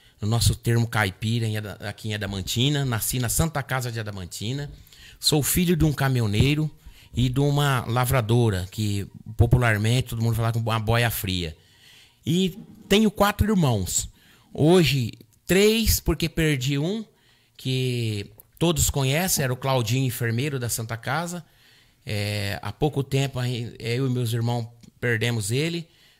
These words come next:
por, foi vítima de um A V C fulminante,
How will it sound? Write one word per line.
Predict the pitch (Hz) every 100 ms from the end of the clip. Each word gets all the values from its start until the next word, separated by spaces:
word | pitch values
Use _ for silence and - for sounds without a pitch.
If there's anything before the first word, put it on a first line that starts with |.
| _
por, | 117 123 117 110 101 95 -
foi | - 120 110
vítima | 107 139 135 127
de | 120
um | 120
A | 113
V | 113 110
C | - 135 165 - -
fulminante, | - 113 107 120 156 -